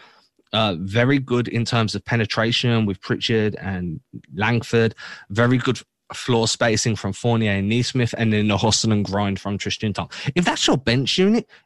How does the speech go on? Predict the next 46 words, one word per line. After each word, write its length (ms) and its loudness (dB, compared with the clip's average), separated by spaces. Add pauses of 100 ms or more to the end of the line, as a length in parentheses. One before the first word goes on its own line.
yeah, 300 2
it's 180 -2
gonna 280 2
struggle 360 0
for 140 -4
stretches 480 -2
'cause 160 -2
the 80 -2
majority 580 2
of 100 -2
those 200 0
guys 260 -2
are 40 -4
gonna 180 -2
be 60 -4
second 400 -2
year, 180 0
third 320 0
year 220 0
guys. 400 -2 (380)
Um, 420 0 (420)
but 140 2
at 100 -2
the 60 -2
same 340 2
time, 460 0 (460)
if 140 2
you 140 2
can 180 4
develop 480 0
that, 280 -4 (260)
as 160 0
well 180 0
as 120 0
develop, 500 -2
continuing 640 0
to 160 -4
develop 500 0
Robert 380 0
Williams, 340 0
continue 440 0
to 100 -4
develop 400 -2
Jason 460 -2
and 100 -2
Jalen, 400 -6